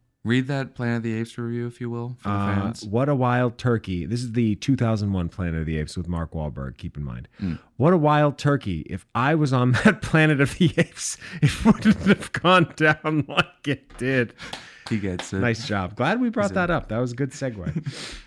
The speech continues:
Speaker 1: <laughs> He's in.
Speaker 2: That's funny.
Speaker 1: But yeah, that,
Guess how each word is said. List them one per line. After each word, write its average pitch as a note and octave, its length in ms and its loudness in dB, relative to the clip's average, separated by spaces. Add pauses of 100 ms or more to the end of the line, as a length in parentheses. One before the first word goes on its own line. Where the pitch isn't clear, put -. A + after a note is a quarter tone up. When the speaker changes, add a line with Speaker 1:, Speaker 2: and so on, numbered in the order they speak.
Speaker 1:
<laughs> - 180 -20
He's A#2+ 120 -6
in. F#2+ 480 -4
Speaker 2:
That's A#2 200 -2
funny. F#2 320 -2 (1700)
Speaker 1:
But A#2+ 120 -2
yeah, G2+ 180 0 (160)
that, C#3 800 -6